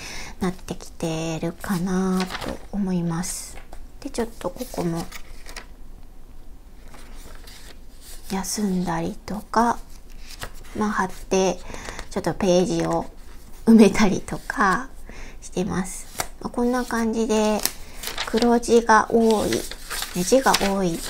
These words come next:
とこ、時は、すごく自分が、なんか悶々としてることがあっ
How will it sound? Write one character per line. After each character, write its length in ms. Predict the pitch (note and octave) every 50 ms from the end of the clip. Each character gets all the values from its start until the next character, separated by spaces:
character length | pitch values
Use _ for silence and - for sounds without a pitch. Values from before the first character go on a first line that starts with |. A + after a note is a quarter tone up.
| - - -
と 120 | - F3
こ、 160 | - - - - -
時 300 | - A3+ G#3+ - - F3+
は、 340 | E3 F3 F3+ F3+ F#3 F#3 F#3
す 140 | F#3 - G#3
ご 140 | A3 C4 C4
く 100 | - G#3
自 180 | F#3 - F#3+
分 280 | F#3 - F#3 G3 G3+ G3+
が、 300 | G3+ G3+ G3 F#3+ F#3 - - - - - - - - - - - - - - - -
な 100 | A3+ A3+
ん 100 | A3 G#3+
か 140 | - F#3 F3+
悶 280 | F#3+ G3+ G#3+ A3 A3+
々 180 | A3+ A#3+ A#3+ A#3
と 140 | - C4 B3
し 100 | - -
て 140 | - C4
る 100 | B3+ B3+
こ 140 | B3 - B3+
と 160 | - - B3
が 180 | A#3 - - -
あ 40 |
っ 60 | F#3+